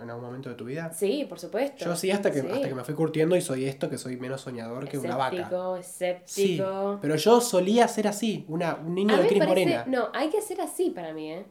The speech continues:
Speaker 2: Hay que ser así, o sea, más allá de que te golpee la vida, como te puede golpear, <laughs> digamos.
Speaker 1: No, sí,
Speaker 2: Pero
Speaker 1: pero escúchame, te cansa, a mí me pasa eso,
Speaker 2: Te
Speaker 1: ¿no?
Speaker 2: cansa,
Speaker 1: Te
Speaker 2: pero te da
Speaker 1: cansás.
Speaker 2: frescura, ¿entendés?
Speaker 1: No,
Speaker 2: Frescura
Speaker 1: no,
Speaker 2: para
Speaker 1: a mí no, a mí
Speaker 2: intentarlo.
Speaker 1: me da calor, no me da frescura.
Speaker 2: <laughs>
Speaker 1: Yo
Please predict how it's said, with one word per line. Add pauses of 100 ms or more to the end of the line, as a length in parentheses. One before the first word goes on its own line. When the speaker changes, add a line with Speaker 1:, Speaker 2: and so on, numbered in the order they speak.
Speaker 2:
Hay
que
ser
así,
o
sea,
más
allá
de
que
te
golpee
la
vida, (880)
como
te
puede
golpear,
<laughs>
digamos. (420)
Speaker 1:
No,
sí,
Speaker 2:
Pero
Speaker 1:
pero
escúchame,
te
cansa,
a
mí
me
pasa
eso,
Speaker 2:
Te
Speaker 1:
¿no?
Speaker 2:
cansa,
Speaker 1:
Te
Speaker 2:
pero
te
da
Speaker 1:
cansás.
Speaker 2:
frescura,
¿entendés?
Speaker 1:
No,
Speaker 2:
Frescura
Speaker 1:
no,
Speaker 2:
para
Speaker 1:
a
mí
no,
a
mí
Speaker 2:
intentarlo.
Speaker 1:
me
da
calor,
no
me
da
frescura.
Speaker 2:
<laughs>
Speaker 1:
Yo